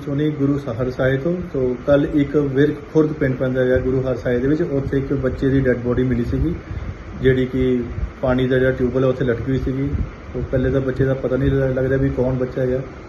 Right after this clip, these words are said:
ਉਹਦੀਆਂ ਸਾਰੀਆਂ ਫੋਟੋ ਵਗੈਰਾ ਅਸੀਂ ਭੇਜੀਆਂ ਹੈਗੀਆਂ। ਫੋਟੋਆਂ ਤੋਂ ਬਾਅਦ ਉਹਦੇ ਜਿਹੜੇ ਪੇਰੈਂਟਸ ਹੈਗੇ ਆ, ਫਾਦਰ ਤਾਂ ਉਹਦਾ ਐਮ ਪੀ ਰਹਿੰਦਾ, ਮਦਰ ਉਹਦੀ ਇੱਥੇ ਰਹਿੰਦੀ ਹੈਗੀ ਆ, ਰਾਈਆਂ ਵਾਲੇ,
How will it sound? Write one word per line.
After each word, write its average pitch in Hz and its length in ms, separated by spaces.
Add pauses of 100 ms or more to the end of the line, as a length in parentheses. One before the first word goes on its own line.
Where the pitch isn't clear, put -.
(300)
ਉਹਦੀਆਂ 131 180
ਸਾਰੀਆਂ 127 300
ਫੋਟੋ 127 280
ਵਗੈਰਾ 131 200
ਅਸੀਂ 135 160
ਭੇਜੀਆਂ 127 340
ਹੈਗੀਆਂ। 131 220
ਫੋਟੋਆਂ 131 380
ਤੋਂ 131 120
ਬਾਅਦ 131 380 (840)
ਉਹਦੇ 135 180
ਜਿਹੜੇ 127 200
ਪੇਰੈਂਟਸ 127 480
ਹੈਗੇ 127 240
ਆ, 127 140 (280)
ਫਾਦਰ 127 240
ਤਾਂ 131 100
ਉਹਦਾ 131 120
ਐਮ 127 220
ਪੀ 139 140
ਰਹਿੰਦਾ, 139 240
ਮਦਰ 131 340
ਉਹਦੀ 131 200
ਇੱਥੇ 127 180
ਰਹਿੰਦੀ 123 420
ਹੈਗੀ 123 180
ਆ, 127 40 (1080)
ਰਾਈਆਂ 123 340
ਵਾਲੇ, 127 280